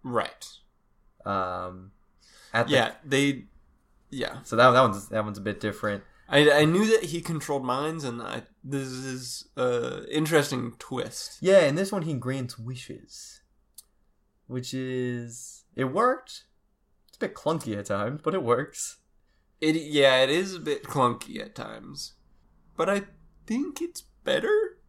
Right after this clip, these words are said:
Speaker 1: than having him just control minds.
Speaker 2: I know, we thought I
Speaker 1: It, it would be much harder to <laughs> write a movie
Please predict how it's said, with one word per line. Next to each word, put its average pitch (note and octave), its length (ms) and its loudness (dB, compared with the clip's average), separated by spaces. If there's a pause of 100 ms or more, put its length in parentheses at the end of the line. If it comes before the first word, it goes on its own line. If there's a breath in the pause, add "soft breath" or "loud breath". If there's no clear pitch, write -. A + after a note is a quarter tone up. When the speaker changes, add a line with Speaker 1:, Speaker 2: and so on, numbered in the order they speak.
(1080)
Speaker 1:
than E3+ 120 -12
having F#3 260 -8
him F3+ 160 -6
just E3 200 -10
control F3 300 -12
minds. F#3 460 -10
Speaker 2:
I C#3+ 60 4
know, G#3 140 4
we C#3 120 2
thought A2 220 4
I G2+ 200 2
Speaker 1:
It, B3+ 160 2
it C4+ 60 2
would D4 140 6
be B3+ 100 6
much A3 260 6
harder F#3+ 380 4
to D3+ 140 0
<laughs> D#3+ 360 -2
write D3+ 300 2
a B2+ 80 4
movie A2+ 480 -2